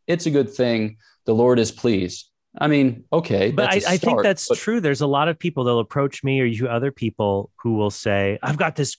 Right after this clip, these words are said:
Speaker 2: this great thing I know God wants me to do." Maybe he does. And then they think, "Because God wants me to do it, if I just do it, it will succeed." But they haven't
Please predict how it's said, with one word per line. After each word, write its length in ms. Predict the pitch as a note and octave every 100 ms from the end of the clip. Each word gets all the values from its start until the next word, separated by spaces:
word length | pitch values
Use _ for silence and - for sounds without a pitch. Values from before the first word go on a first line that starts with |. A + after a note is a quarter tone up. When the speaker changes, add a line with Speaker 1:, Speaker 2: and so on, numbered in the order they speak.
| -
Speaker 2:
this 260 | A2+ B2
great 260 | - F#3 F#3+
thing 180 | F3+ D3+
I 40 |
know 140 | D3 C#3+
God 240 | C#3 C3+
wants 260 | C3+ C3 C#3+
me 80 |
to 100 | A#2+
do." 380 | A2+ B2 F#2+ F2 _ _ _ _ _ F3+ D3
Maybe 280 | C#3 G3+ G3
he 120 | G3
does. 520 | G#3+ C4 E2+ - - _ -
And 160 | D#3 D#3+
then 140 | F#3+
they 100 | F#3+
think, 300 | D3+ D#3+ D3+
"Because 460 | C#3+ - E3 F3+ D3
God 260 | D3+ C#3
wants 280 | C3+ C3 -
me 100 | B2+
to 60 | A2
do 220 | B2 C3
it, 140 | A2
if 180 | C3+ C3+
I 140 | C3 B2
just 300 | A#2+ G#2 G2
do 200 | B2 A#2
it, 220 | F#2+ - _ _ _ _
it 100 | C3+
will 180 | C3 A#2+
succeed." 840 | - A#2 - - G#3+ C3+ F2+ G#2 - _ _ _ -
But 160 | C#3
they 120 | D3+ D3
haven't 480 | D#3+ F3+ F#3 D#3+